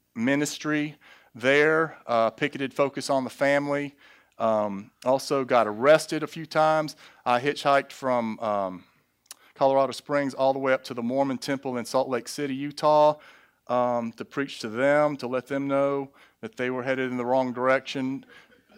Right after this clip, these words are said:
They arrested me. Uh, it was just not a good thing. I ended up in Yellowstone for a season, uh, lived there, worked there. Okay, hold on. I can see y'all's eyes. It's like,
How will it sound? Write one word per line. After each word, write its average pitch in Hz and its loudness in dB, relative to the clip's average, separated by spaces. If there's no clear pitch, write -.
They 127 -4
arrested 131 2
me. 135 -2
Uh, 113 -2
it 131 -6
was 131 -6
just 135 -6
not 135 2
a 117 -4
good 120 -6
thing. 135 0
I 151 6
ended 208 6
up 202 6
in 160 2
Yellowstone 190 8
for 190 0
a 180 0
season, 208 -4
uh, 123 2
lived 143 -2
there, 175 2
worked 151 0
there. 185 0
Okay, 170 6
hold 175 10
on. 107 4
I 135 -8
can 147 -4
see 208 -4
y'all's 135 4
eyes. 131 4
It's 107 -10
like, 92 -4